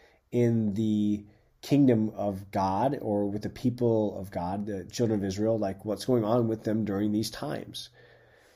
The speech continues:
The short of it is this, is that during the time that Haggai and the rest of these contemporaries that I mentioned, during the time that these, these books were written,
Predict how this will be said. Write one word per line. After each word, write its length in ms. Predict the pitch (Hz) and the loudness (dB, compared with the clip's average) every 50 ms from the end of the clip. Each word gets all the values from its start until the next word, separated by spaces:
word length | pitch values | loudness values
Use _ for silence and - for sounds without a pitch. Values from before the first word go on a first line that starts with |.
| _ - | _ -2
The 60 | 131 | 2
short 220 | - - 214 262 | 6 8 10 10
of 80 | 254 208 | 10 8
it 80 | 185 156 | 8 6
is 160 | 127 107 104 | 6 6 6
this, 380 | 117 123 107 98 92 - - | 8 8 8 8 6 2 -4
is 300 | - - 127 117 107 101 | -2 0 2 2 2 6
that 340 | 104 120 113 113 110 120 123 | 8 8 8 8 8 4 4
during 220 | 120 139 165 208 214 | 6 8 8 8 6
the 40 | |
time 380 | 208 - - - 139 131 131 123 | 4 0 -2 0 2 4 4 4
that 160 | 117 104 101 | 4 2 2
Haggai 540 | - - - 131 135 131 127 127 123 120 120 | 0 0 4 4 4 6 6 6 6 6 6
and 380 | 123 120 113 110 110 117 117 120 | 4 4 2 0 -2 -2 -2 0
the 120 | 131 123 | 2 4
rest 180 | 127 127 127 - | 4 4 4 2
of 60 | 127 | 2
these 160 | 127 123 120 | 2 2 2
contemporaries 560 | - 123 110 110 120 107 113 113 110 104 104 | 0 -2 0 0 0 0 2 2 0 2 2
that 100 | 113 104 | 0 0
I 80 | 101 101 | 0 0
mentioned, 400 | 107 107 107 104 - 104 101 104 | 0 0 0 -2 -2 -2 0 4
during 160 | 117 147 175 | 6 6 6
the 80 | 175 156 | 6 4
time 220 | - - 143 131 | 2 0 0 0
that 100 | 120 117 | 0 0
these, 220 | - 110 101 95 98 101 - - _ _ _ - | -2 -2 -2 -4 -6 -8 -12 -18 _ _ _ -16
these 240 | - 127 123 117 104 | -6 -2 -2 0 0
books 260 | 98 117 113 - - | 0 -2 -2 -2 -2
were 80 | 110 104 | -2 -2
written, 540 | 98 98 101 123 135 135 127 110 95 95 | -2 0 0 0 0 0 -2 -6 -8 -8